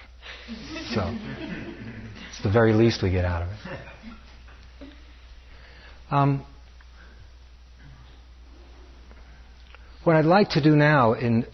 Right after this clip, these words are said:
the remainder of, uh, our time is t-, to continue this theme, but connect it with the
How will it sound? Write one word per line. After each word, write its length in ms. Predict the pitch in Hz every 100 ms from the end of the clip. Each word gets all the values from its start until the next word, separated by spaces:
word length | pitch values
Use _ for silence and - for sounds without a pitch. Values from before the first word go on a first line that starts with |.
| -
the 100 | 117
remainder 580 | 117 135 156 127 98
of, 320 | 101 113 104 98 - - - - - - - - - - - -
uh, 40 |
our 340 | 107 98 120 110
time 540 | - 135 117 101 104 - - - - - - -
is 260 | 135 117
t-, 80 | - - -
to 80 | -
continue 480 | 143 - 190 208
this 240 | 160 143 -
theme, 420 | 170 156 120 123 120 - - - - -
but 400 | 113 131 - -
connect 360 | 135 147 175 180
it 120 | 151
with 140 | 151 -
the 160 | 127